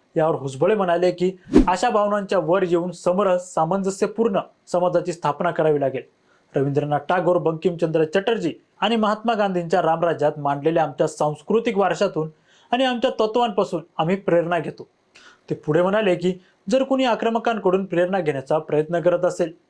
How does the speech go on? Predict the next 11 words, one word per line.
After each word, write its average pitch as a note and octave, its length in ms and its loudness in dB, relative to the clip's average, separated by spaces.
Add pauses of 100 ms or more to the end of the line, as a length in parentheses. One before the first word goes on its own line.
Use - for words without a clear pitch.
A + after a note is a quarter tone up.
(280)
आणि C#3+ 140 -2
जर D3+ 140 2
कोणाला D#3+ 380 0
विकृत D#3 460 0
कथा F3 220 0
मांडायची E3+ 380 0
असेल, F3 300 0 (520)
तर G#3+ 40 2
आपल्याला G#3 340 2
त्यांच्या G3 360 0
मनातून F#3 440 0